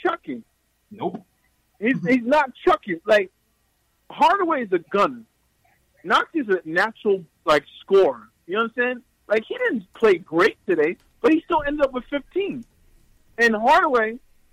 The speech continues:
Speaker 1: and one thing about Knox, he should have had, like, two blocks today. He should have had two blocks. That thing they called a, a foul or a goaltend,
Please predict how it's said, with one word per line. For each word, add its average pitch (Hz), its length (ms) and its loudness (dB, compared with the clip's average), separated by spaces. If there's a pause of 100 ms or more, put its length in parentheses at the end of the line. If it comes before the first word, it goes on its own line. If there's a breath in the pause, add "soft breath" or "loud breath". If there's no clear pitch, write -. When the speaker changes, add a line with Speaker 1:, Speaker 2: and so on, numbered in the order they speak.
(520)
Speaker 1:
and 180 140 -4
one 262 140 2
thing 294 100 -4
about 214 220 0
Knox, 233 300 0 (640)
he - 80 2 (120)
should 370 120 -2
have 233 100 2
had, 196 60 0
like, 151 160 -6
two 277 140 0
blocks 202 340 0 (100)
today. 135 260 -6 (580)
He 247 80 -6
should 302 160 -4
have 190 80 2
had - 160 -8
two 294 120 0
blocks. - 380 -4 (440)
That 226 220 2
thing 285 160 -4
they 240 100 -2
called 226 360 2
a, 160 60 2
a - 320 -12 (120)
foul 214 340 4
or 156 120 2
a 151 40 -4
goaltend, 226 500 -4